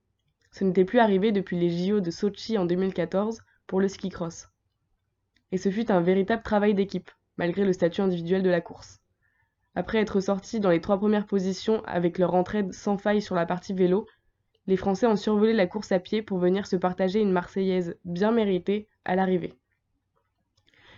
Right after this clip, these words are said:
La domination tricolore s'est aussi illustrée lors du relais mixte, où l'équipe de France a devancé les autres équipes avec un écart jamais vu à l'arrivée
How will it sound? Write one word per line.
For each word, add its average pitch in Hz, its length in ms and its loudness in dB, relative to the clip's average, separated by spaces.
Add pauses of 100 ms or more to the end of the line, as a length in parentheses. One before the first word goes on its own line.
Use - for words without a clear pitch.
(100)
La 190 100 4
domination 202 460 4
tricolore 226 480 2
s'est 185 180 -2
aussi 190 240 -4
illustrée 190 360 0
lors 185 140 2
du 170 120 -2
relais 180 240 0
mixte, - 520 -6 (520)
où 196 80 0
l'équipe 196 280 2
de 208 120 2
France 233 320 0
a 180 100 2
devancé 196 400 2
les 185 180 2
autres 202 180 0
équipes 254 300 -4
avec 175 240 0
un 175 120 2
écart 208 260 -2
jamais 196 320 0
vu 214 140 2
à 208 40 2
l'arrivée 175 460 -2